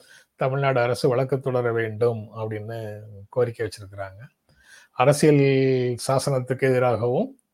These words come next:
ஆளுநருக்கு வகுத்து அளிக்கப்பட்ட விதிகளுக்கு முரணானகவும், முரணாகவும் ஆளுநர் செயல்பட்டு வருகிறார்.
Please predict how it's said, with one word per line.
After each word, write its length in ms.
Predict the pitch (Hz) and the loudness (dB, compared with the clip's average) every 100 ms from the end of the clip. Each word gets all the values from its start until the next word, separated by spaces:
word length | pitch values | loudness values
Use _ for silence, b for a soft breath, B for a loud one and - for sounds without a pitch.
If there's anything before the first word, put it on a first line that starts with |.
| _ _ _ _ _ _ _ | _ _ _ _ _ _ _
ஆளுநருக்கு 680 | 139 135 156 156 156 151 147 | -2 2 4 4 2 0 2
வகுத்து 360 | 139 147 160 151 | 4 6 4 2
அளிக்கப்பட்ட 600 | 147 147 156 151 147 160 | 2 2 2 0 0 2
விதிகளுக்கு 680 | 139 147 160 185 185 185 170 | 2 4 6 8 6 2 -2
முரணானகவும், 760 | 143 139 135 127 120 120 196 202 - | 0 -2 -2 -4 -2 -2 -2 -6 -10
முரணாகவும் 600 | 131 139 139 113 123 196 214 b b b b b | -6 -2 0 0 -2 -2 -6 b b b b b
ஆளுநர் 420 | - 147 147 143 | 2 4 4 2
செயல்பட்டு 480 | 143 151 139 131 135 | 2 2 2 0 0
வருகிறார். 540 | 131 120 117 123 113 | 0 0 0 2 0